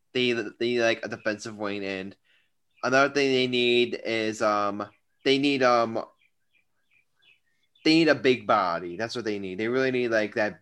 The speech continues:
that big body, like, at the center position. Um,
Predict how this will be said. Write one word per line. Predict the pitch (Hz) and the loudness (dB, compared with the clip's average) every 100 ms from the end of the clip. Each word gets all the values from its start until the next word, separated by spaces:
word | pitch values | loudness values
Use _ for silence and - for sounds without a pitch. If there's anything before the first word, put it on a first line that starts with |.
| _ | _
that | 104 98 | -6 -6
big | - 117 104 | -2 -2 0
body, | 107 104 104 104 | 0 2 0 -2
like, | 95 92 - _ _ _ | -4 -6 -10 _ _ _
at | 113 104 | -8 -6
the | 101 | -8
center | - 107 101 | -4 -2 -2
position. | - 101 92 - 90 87 | -6 -10 -10 -8 -10 -6
Um, | 87 85 85 92 | -6 -6 -8 -12